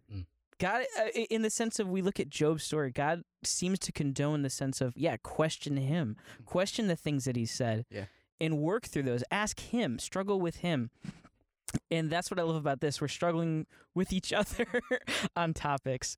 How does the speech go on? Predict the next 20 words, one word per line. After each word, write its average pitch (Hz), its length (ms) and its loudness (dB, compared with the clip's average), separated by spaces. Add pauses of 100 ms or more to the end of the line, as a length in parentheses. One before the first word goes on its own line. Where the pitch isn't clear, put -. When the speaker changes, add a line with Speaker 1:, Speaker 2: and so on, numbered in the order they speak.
Speaker 2:
And 160 100 2
I 156 40 4
think 175 300 -4
that 165 280 0
is 160 260 2
a 151 100 2
holy 156 480 0
thing. 131 420 -2
That's 147 200 2
a 143 40 -2
good 156 300 2
thing. 117 300 -2 (100)
Speaker 1:
Yeah. 92 400 2 (520)
I 104 60 -2
love 98 140 2
the 95 60 0
way 87 80 2
you - 60 0
said - 220 -2
that. 90 220 4